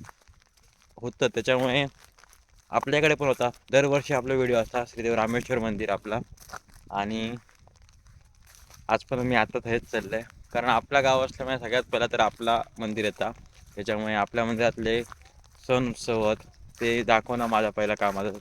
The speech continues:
तर पहिला तर व्हायची दुसऱ्या काही जागू नाही मी, कारण पहिलं आपला व्हिडिओ दाखवूया म्हटला. तर दरवर्षीप्रमाणे यावर्षी जात आहे.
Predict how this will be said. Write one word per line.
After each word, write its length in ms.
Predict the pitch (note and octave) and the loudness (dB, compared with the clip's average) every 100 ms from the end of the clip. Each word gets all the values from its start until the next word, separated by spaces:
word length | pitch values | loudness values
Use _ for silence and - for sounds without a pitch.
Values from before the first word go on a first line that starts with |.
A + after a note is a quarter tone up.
| - - | -10 -6
तर 100 | A#2 - - - - - | -6 -8 -20 -20 -20 -6
पहिला 180 | A2+ B2 | 0 2
तर 100 | C3 | 4
व्हायची 240 | C3+ C3+ A#2 | 6 6 4
दुसऱ्या 540 | A2+ G#2+ A#2+ A#2+ A#2+ - | -2 -2 4 4 4 0
काही 120 | - A2+ | -2 4
जागू 220 | A2 A#2 | 4 4
नाही 160 | A2 | 2
मी, 120 | F#2+ B2 - - - - - - - _ - | 0 -4 -10 -20 -20 -20 -20 -20 -20 _ -4
कारण 420 | A2 A#2 A#2+ B2 A#2 - - - - - _ _ _ _ _ - | -2 0 0 -2 -8 -16 -20 -20 -18 -20 _ _ _ _ _ -4
पहिलं 200 | A#2 B2+ | 2 6
आपला 240 | A#2+ C3+ | 6 4
व्हिडिओ 300 | C3+ C3 B2 | 4 4 6
दाखवूया 320 | A#2 A2 A#2 | 4 2 0
म्हटला. 320 | A2 G#2+ G#2+ B2 - - - - - _ _ - - - | -2 -2 -2 -4 -6 -20 -20 -20 -20 _ _ -20 -20 -10
तर 60 | G#2+ | -8
दरवर्षीप्रमाणे 680 | G2+ A#2 A#2+ B2 A#2 A2 A#2+ | -2 0 0 0 0 0 2
यावर्षी 360 | G#2+ A2 G2+ | 2 2 0
जात 240 | A#2 G#2+ - | 0 0 0
आहे. 120 | A2+ | -4